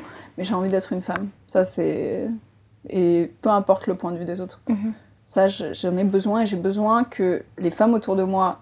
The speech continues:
Speaker 1: aient cette liberté,
Speaker 2: Mhm.
Speaker 1: les hommes aussi, hein. Je veux, je souhaiterais que tout le monde ait la, puisse avoir cette liberté.
Speaker 2: D'être ce qu'il est,
Speaker 1: Mais
Speaker 2: le qu'il
Speaker 1: d'être,
Speaker 2: sont.
Speaker 1: d'être la personne, exactement, d'être un être humain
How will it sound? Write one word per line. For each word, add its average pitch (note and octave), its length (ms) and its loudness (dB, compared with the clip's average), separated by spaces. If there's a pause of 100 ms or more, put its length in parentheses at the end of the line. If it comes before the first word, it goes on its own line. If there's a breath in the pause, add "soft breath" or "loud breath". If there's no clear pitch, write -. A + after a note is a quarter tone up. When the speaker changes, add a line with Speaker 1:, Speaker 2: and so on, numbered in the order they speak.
Speaker 1:
aient F#3+ 60 -8
cette - 220 0
liberté, F3 560 4
Speaker 2:
Mhm. G#3+ 260 0
Speaker 1:
les F3+ 160 2
hommes F3 120 2
aussi, F#3 240 2
hein. F#3 160 2
Je G#3 120 -4
veux, F#3 80 0 (220)
je F#3 240 -2
souhaiterais G3+ 460 2
que A#3 80 -2
tout G3+ 180 0
le A3+ 60 4
monde A#3 160 2
ait F#3 60 2
la, F3 80 4 (320)
puisse - 240 -4
avoir G#3+ 180 2
cette - 240 -6
liberté. F3 320 -4
Speaker 2:
D'être G#3+ 220 2
ce - 140 -4
qu'il B3 200 0
est, C4 80 2
Speaker 1:
Mais A#3 220 4
Speaker 2:
le - 80 6
qu'il G#3+ 80 4
Speaker 1:
d'être, A#3+ 240 6
Speaker 2:
sont. G#3+ 80 4
Speaker 1:
d'être A3+ 280 6
la G#3 140 6
personne, A3 380 4
exactement, G#3+ 480 0
d'être G3 260 0
un F#3+ 80 0
être G#3+ 240 -2
humain B3 240 4